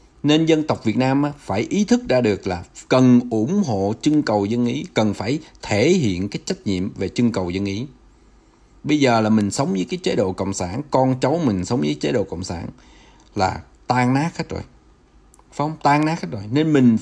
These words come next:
phải ý thức ra được là mình phải trưng cầu dân ý cho Tổng thống Đào Minh Quân. Vì chỉ có Tổng thống Đào Minh Quân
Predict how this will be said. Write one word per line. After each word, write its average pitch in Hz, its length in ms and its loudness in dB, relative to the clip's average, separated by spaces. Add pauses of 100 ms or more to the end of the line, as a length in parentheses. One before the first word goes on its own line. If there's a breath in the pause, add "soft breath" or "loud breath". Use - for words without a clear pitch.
phải 101 280 0
ý 190 240 -2
thức - 180 -8
ra 131 120 0
được 98 300 -2
là 92 80 -4
mình 98 380 0
phải 107 100 -6
trưng 110 220 -2
cầu 90 180 -4
dân 87 160 -6
ý 95 220 -8 (600 soft breath)
cho 110 160 2
Tổng 104 280 -2
thống 135 200 0
Đào 95 160 0
Minh 107 160 0
Quân. 143 180 0 (1040)
Vì 107 180 0
chỉ 110 200 2
có 196 220 2
Tổng 139 260 0
thống 190 220 0
Đào 127 160 0
Minh 135 160 0
Quân 156 260 0